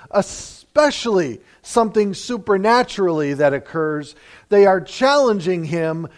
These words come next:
outright and before all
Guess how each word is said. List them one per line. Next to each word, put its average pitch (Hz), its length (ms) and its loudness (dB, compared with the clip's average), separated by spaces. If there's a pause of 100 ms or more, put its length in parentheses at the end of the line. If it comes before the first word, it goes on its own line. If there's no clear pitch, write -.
(200)
outright 185 760 2 (180)
and 185 200 -2
before 240 520 -2
all 160 560 4